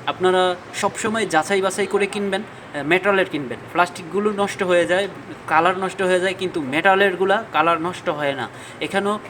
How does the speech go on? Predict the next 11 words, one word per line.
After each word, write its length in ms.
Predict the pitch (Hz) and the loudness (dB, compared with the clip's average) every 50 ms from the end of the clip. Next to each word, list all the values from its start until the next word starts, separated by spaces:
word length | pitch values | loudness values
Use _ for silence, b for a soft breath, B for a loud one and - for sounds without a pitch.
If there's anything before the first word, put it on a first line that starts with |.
| - - | -12 0
প্লাস্টিকও 460 | - 170 175 175 175 - 214 214 226 | 2 2 2 2 0 -4 -4 -2 2
আছে, 300 | 220 208 208 - 240 233 | 2 2 2 0 -4 -6
মেটালও 400 | 220 165 147 151 151 165 160 165 | -4 -4 -4 0 2 2 4 4
আছে। 220 | 156 143 - - 120 | 4 2 2 -2 -6
আপনারা 280 | 117 160 160 160 180 | -2 -2 0 0 0
দেখে 260 | 170 180 185 185 214 | 0 0 0 0 -2
শুনে 200 | 208 214 208 208 | -2 -2 -4 -4
কিনবেন। 400 | 202 - 214 208 208 196 226 240 240 B B B B B B B - - | -4 -4 -4 -2 -2 -2 -2 -4 -4 B B B B B B B -12 -2
চলে 220 | - 233 233 233 220 | 0 2 4 4 4
আসবেন 320 | 214 196 190 214 214 214 | 4 2 2 0 0 0
আমাদের 400 | 214 175 175 175 180 175 180 170 | 0 2 4 4 4 6 4 2